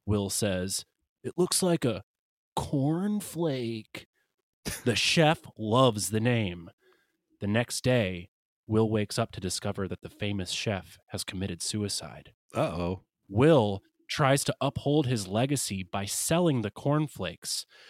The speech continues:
Speaker 1: but his brother and his stuck-up wife, Ella, take credit for the food because it was invented in their shitty spa. Will has to summon an energy and a drive that has evaded him his entire life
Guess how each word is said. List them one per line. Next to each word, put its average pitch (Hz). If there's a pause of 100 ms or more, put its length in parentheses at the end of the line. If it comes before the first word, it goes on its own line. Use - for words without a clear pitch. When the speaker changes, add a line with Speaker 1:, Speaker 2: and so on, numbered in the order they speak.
(360)
Speaker 1:
but 107
his 107
brother 107 (100)
and 98
his 87
stuck-up -
wife, 92 (160)
Ella, 101 (100)
take -
credit 185 (100)
for 117
the 117
food 135
because 110
it 120
was 110
invented 107
in 131
their 117
shitty 104
spa. 139 (240)
Will 180
has 139
to 110
summon 180 (180)
an 117 (120)
energy 190
and 165
a 180
drive 113 (100)
that 107
has 110
evaded 139
him 160
his 113
entire 175
life 147